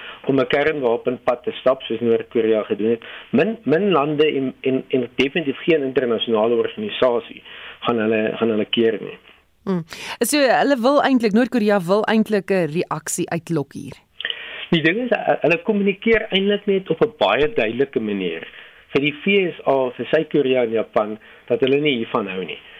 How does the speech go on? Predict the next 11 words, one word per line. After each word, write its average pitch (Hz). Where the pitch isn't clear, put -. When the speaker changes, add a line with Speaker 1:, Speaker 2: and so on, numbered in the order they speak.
Speaker 1:
Die, 143
die, 170
die 175
ander 220
deel 147
van 160
dit, 139
ek 147
het 156
nogal, 165
ehm, 127